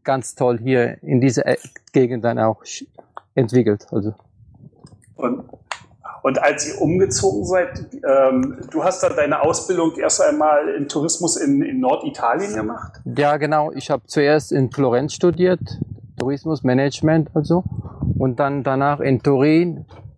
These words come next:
Speaker 1: Brescia, Sirmione. Aber dann, also wie gesagt, mein Vater rufte mich und sagte, dass er diese tolle Idee hatte, also wo ich auch ganz ehrlich gesagt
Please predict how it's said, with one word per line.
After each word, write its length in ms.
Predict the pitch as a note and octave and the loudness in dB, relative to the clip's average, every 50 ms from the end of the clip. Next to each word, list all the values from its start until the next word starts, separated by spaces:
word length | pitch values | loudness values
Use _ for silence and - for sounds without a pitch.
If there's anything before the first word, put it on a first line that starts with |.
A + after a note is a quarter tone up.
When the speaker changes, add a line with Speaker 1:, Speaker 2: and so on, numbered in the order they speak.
| _ _ | _ _
Speaker 1:
Brescia, 640 | - A#2+ D3 D#3 D3+ - - - E3+ E3 D#3+ - - | -2 0 0 0 -2 -4 -6 -6 -6 -6 -6 -8 -12
Sirmione. 840 | - - C#3+ C#3 C3 B2+ C#3 D3 D3+ D#3 E3 E3+ F3+ F#3+ G3+ - - - - - - - - - - _ - - _ _ _ _ _ _ | -6 -2 0 0 0 2 2 0 2 2 2 2 2 2 0 0 -4 -8 -14 -14 -14 -14 -14 -16 -18 _ -20 -20 _ _ _ _ _ _
Aber 240 | D3 C3+ C3+ C#3 | -2 0 0 0
dann, 360 | C3 A#2 C#3+ C#3+ D3 D#3+ D#3 - | 0 0 0 -2 -2 -2 -2 -2
also 260 | C#3+ C#3 B2 C3+ C3+ | -2 0 0 2 2
wie 100 | D3 D3+ | 2 2
gesagt, 520 | C3+ C3 A2 B2+ C#3 C#3 D3 - - - | 2 0 0 0 0 0 0 -4 -8 -6
mein 240 | D3 C3 C3 C3 A2+ | -4 -2 -2 -2 0
Vater 340 | - C#3 C3+ - C#3+ C3+ C3+ C3 | -2 -2 -2 0 0 2 2 2
rufte 420 | B2+ A#2+ C3+ D3 C#3+ - - D#3+ | 2 2 2 2 2 2 0 0
mich 420 | D3+ D#3 D#3 D3+ - - - - | 0 0 -4 -6 -6 -8 -10 -6
und 240 | - C#3 C3 B2 A2+ | -2 -2 0 -2 -2
sagte, 600 | - - C3 C3 B2+ _ - C3+ B2+ B2+ B2 A#2+ - _ _ _ _ - - - - _ _ | 0 0 0 0 -2 _ 0 2 2 2 0 -2 -6 _ _ _ _ -20 -20 -20 -20 _ _
dass 160 | - C3 B2 | -2 -2 0
er 160 | C3+ C#3 C3+ | 2 2 0
diese 600 | B2+ - C3+ C3 A#2 B2+ C3+ C3 - - - B2+ | 2 2 0 0 2 4 2 2 2 0 -4 -6
tolle 240 | - D3 C#3+ C#3 C#3 | -4 -2 0 0 0
Idee 400 | C#3+ C3+ B2 G#2 C3+ C#3 D3 D3 | 0 0 0 2 2 2 2 2
hatte, 320 | D3+ D#3+ D#3+ D3 - D#3+ - | 2 0 0 0 0 0 2
also 340 | D3 D3+ D3 - D#3 C#3 | 2 0 0 0 0 2
wo 140 | B2 C3+ D3+ | 4 4 4
ich 140 | E3 - E3 | 4 4 4
auch 260 | D#3 D#3+ D3 - - - _ _ | 2 2 2 0 -4 -18 _ _
ganz 240 | - D#3 E3 D#3+ - | -2 -2 -2 -2 0
ehrlich 260 | D3+ D3 D3+ C#3+ C3 | 0 0 2 2 0
gesagt 480 | - C#3+ C3 A2+ C3 C#3 C3+ B2+ - _ | 0 0 0 2 2 2 0 0 -4 _